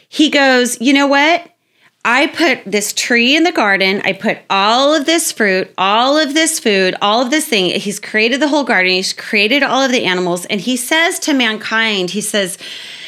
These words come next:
"You're free. You're free to eat from any of the trees in the garden.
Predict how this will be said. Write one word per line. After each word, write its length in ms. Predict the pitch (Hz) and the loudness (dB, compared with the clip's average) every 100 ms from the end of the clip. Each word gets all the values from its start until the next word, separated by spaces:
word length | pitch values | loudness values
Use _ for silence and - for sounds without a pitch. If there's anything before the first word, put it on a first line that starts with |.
| - | -4
"You're 240 | 208 349 | 0 0
free. 460 | 440 381 440 403 427 - _ _ _ _ _ _ _ _ _ _ - | 0 2 2 2 -4 -12 _ _ _ _ _ _ _ _ _ _ 0
You're 240 | 220 349 | 2 2
free 240 | 339 349 359 | 2 2 2
to 60 | 339 | 2
eat 220 | 294 302 | 2 2
from 180 | - 269 | 0 0
any 340 | - 233 294 | 2 2 2
of 60 | 320 | 2
the 80 | 330 | 0
trees 340 | - 285 254 | 0 0 2
in 60 | 302 | 0
the 60 | |
garden. 460 | 320 196 175 196 269 | 2 0 0 -2 -6